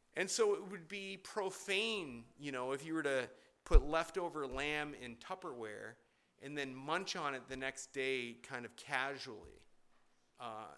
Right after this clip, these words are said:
something of great significance is lost, and so that was not, not to happen at all. Look at verse eight again. It tells us a little bit more about the menu. It tells us, uh, the garnish,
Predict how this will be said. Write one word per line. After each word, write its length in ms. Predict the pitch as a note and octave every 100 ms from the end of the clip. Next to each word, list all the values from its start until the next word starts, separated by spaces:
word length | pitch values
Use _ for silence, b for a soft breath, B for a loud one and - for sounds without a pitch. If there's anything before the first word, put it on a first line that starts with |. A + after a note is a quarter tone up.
| - _ - _ _ _
something 640 | - F3+ E3 F3 D3+ C3+ - - - B2 - - _ -
of 200 | B2 -
great 280 | D#3 D3+ -
significance 720 | C#3+ B2+ C#3+ C3+ A#2+ A2+ A#2
is 180 | G#2 G2+
lost, 540 | G#2+ A2+ G#2 F#2+ -
and 100 | G#2+
so 140 | -
that 280 | A#2 C#3 C#3
was 180 | D3+ A#2+
not, 280 | C#3 C3 - - B B B B -
not 260 | C#3+ C#3 C3+
to 80 |
happen 400 | A#2+ A#2+ A2+ A2
at 160 | G#2+ G#2
all. 340 | G#2 G#2 G2+ -
Look 140 | F#3+
at 100 | G3
verse 220 | D3 D3 -
eight 240 | D#3 D#3+
again. 460 | C#3+ B2+ C#3+ B2+ F3 _ _ _ _ - - _ _ - -
It 80 | C3+
tells 280 | - D3+ D3
us 160 | C#3+ D3
a 40 |
little 200 | C3+ F3
bit 160 | C#3 B2
more 220 | C#3 F3+
about 280 | D#3+ B2 G#2+
the 160 | A2
menu. 520 | G#2+ A2 G#2+ A2+ E3+ B3 - b b b b b b b _
It 100 | -
tells 240 | - F3+ D#3+
us, 320 | D#3+ - -
uh, 360 | C3 B2 A#2 G2+ - - -
the 60 | A#2
garnish, 720 | B2 B2+ D3 A3 C4+ -